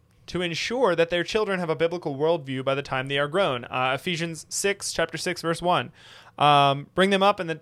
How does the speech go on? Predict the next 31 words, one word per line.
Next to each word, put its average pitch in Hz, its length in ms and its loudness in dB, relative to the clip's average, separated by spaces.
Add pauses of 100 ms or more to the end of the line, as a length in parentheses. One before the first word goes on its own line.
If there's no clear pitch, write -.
(120)
uh, 143 260 4 (200)
discipline 180 440 -2
and 151 160 -4
instruction 151 540 -4
of 139 140 -8
the 139 80 -4
Lord." 151 220 2
And 139 80 -2
actually, 151 240 -4
I, 135 100 -2
I'm 131 160 -8
sorry, 123 220 -4
I 120 40 -2
think 147 160 -12
that's, 127 380 -6
um, 117 540 -8 (360)
Ephesians 131 440 -6
six, - 260 -6
verse - 500 -6
four. 117 560 -4
So - 180 -12
I'll 117 280 -10 (320)
update 156 360 -2
the 147 60 -2
proper 143 380 2
verse 131 260 -4
on 123 160 -8
screen. 117 320 -8
Sorry 123 220 -6
about 117 160 -8
that. 110 200 -10